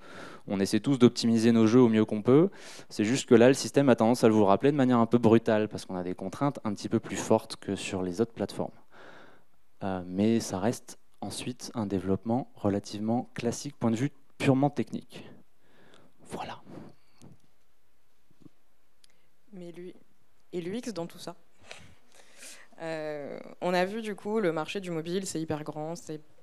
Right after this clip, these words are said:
Speaker 2: il y a plein de possibilités, il y a plein de contraintes techniques aussi, on en a parlé. Euh, mais il y a d'autres contraintes dont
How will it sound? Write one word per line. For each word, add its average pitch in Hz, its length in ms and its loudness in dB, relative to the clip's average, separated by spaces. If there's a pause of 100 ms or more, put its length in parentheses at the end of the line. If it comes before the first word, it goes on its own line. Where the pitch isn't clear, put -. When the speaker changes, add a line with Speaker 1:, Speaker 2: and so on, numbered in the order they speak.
(120)
Speaker 2:
il 156 60 -12
y - 20 -10
a 139 80 -12 (340)
plein 143 500 -2
de 190 100 -8
possibilités, 180 880 -4
il 190 60 -4
y 165 60 -2
a 160 60 -4
plein 190 200 2
de 220 60 2
contraintes 202 340 -2
techniques 196 380 -4 (100)
aussi, 185 460 -8
on 160 120 -8
en 160 60 -6
a 160 80 -6
parlé. 165 340 -4 (560)
Euh, 160 400 0
mais 160 120 0
il - 20 0
y 160 40 2
a 160 60 2
d'autres 202 200 0
contraintes 202 320 0
dont 175 120 -2